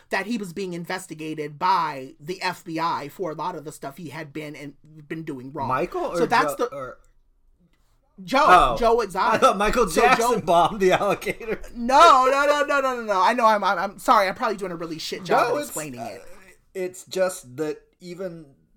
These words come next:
Speaker 2: the actual facts are so weird that it doesn't make sense,
Speaker 1: Yeah.
Speaker 2: so.
Speaker 1: So, let's, let's, so the bombing happens, we rebuild, he creates a pizza shop.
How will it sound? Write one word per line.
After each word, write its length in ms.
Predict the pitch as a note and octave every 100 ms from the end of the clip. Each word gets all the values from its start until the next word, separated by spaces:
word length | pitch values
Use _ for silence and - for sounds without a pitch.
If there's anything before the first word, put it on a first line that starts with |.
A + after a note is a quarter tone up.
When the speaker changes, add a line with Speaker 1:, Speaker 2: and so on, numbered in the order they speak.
| B2
Speaker 2:
the 100 | D#3
actual 480 | D3 D3+ - D#3 C#3
facts 360 | E3+ E3 -
are 180 | B2+ A#2 -
so 260 | - C3+
weird 360 | B2 B2 B2 A#2
that 120 | A#2
it 100 | A#2+
doesn't 260 | A#2+ A2+ A#2
make 180 | A#2 -
sense, 200 | G3 A3+
Speaker 1:
Yeah. 240 | A3 E3 D#3
Speaker 2:
so. 160 | G2+ - - - - _ _ -
Speaker 1:
So, 680 | - - - D#4 F3+ B2+ -
let's, 480 | - G#3+ D#4 D#4+ -
let's, 300 | C4 C#4 -
so 300 | C4+ A3+ - F#3+ A#3
the 120 | F#3
bombing 360 | C#4 F4+ F4+
happens, 540 | D#4+ C#4+ B3+ A#3+ A#3 F3
we 140 | F3+ F3+
rebuild, 760 | B3 D4 A3+ G3+ F#3 F3+ F#3 - _ _ _
he 220 | - D4+
creates 600 | - F4 C#4 G3+ F#3+ - -
a 120 | F#3
pizza 420 | - D#4 D#4+ G3
shop. 400 | E3+ D3 G#2+ -